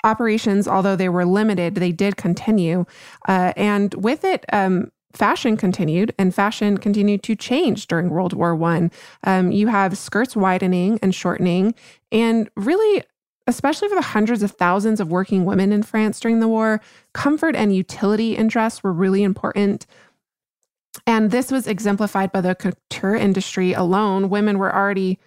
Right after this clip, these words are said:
uh, a substantial part of France's workforce, but the war really necessitated the influx of hundreds of thousands of more women to fill jobs that had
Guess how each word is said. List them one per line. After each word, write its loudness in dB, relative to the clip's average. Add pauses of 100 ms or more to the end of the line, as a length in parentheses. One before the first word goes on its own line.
(320)
uh, 2
a -2
substantial -4
part -2
of -4
France's -4
workforce, -2
but -4
the 0
war 0
really 0
necessitated -2
the -4
influx -4
of -10
hundreds -2
of -6
thousands -2
of -8
more 2
women -2
to -10
fill -4
jobs -2
that -4
had -2